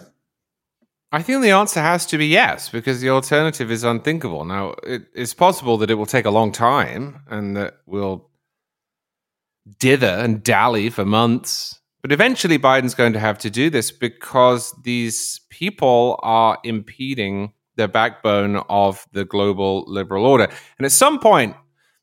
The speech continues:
it will creep into domestic politics too.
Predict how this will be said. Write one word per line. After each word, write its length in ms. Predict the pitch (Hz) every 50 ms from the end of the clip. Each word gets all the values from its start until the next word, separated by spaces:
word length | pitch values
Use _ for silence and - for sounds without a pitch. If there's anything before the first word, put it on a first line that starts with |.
| _ _
it 60 | 147
will 100 | 147 147
creep 320 | 143 - - 180 175 170 160
into 220 | 151 143 131 135
domestic 480 | - 127 123 135 135 135 - 120 - -
politics 500 | 120 107 101 98 - - 87 - - -
too. 320 | - 139 120 101 85 78